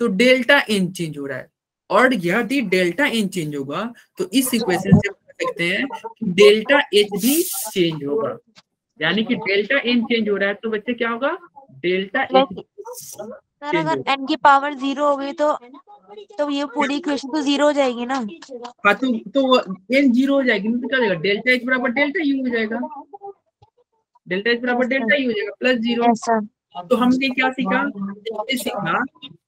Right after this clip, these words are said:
Speaker 1: कि, बच्चे, आप अपने माइक ऑफ कर लीजिए, ठीक है ना? जब डाउट हो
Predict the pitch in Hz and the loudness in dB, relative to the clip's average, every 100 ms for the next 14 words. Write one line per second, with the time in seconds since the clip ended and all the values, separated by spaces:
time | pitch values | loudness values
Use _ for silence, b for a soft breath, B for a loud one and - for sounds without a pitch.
0 | 226 220 202 254 - - 247 202 208 214 | -2 0 0 -2 -4 -10 -8 -6 -2 4
1 | 269 269 - 262 240 180 - 208 208 - | 4 4 -4 -10 -8 -6 -4 -4 -4 -4
2 | 170 151 170 170 294 185 165 190 175 180 | -6 -4 -6 -4 -4 -2 0 0 2 4
3 | 269 247 269 403 | 4 2 -2 -2